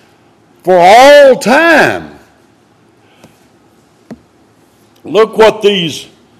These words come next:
alleged lawmakers do. Frankfurt, Lexington, Washington. I said alleged.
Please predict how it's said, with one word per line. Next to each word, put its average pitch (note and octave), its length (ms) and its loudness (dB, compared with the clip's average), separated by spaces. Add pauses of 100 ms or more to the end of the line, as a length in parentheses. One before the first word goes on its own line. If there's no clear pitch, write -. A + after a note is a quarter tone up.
(720)
alleged E3+ 800 0 (680)
lawmakers F#3+ 880 0
do. D3+ 420 -6 (800)
Frankfurt, G#3+ 540 -2 (340)
Lexington, A#2+ 720 -6 (380)
Washington. C#3 800 -2 (960)
I D#3+ 140 -6
said G3 240 0
alleged. E3 580 0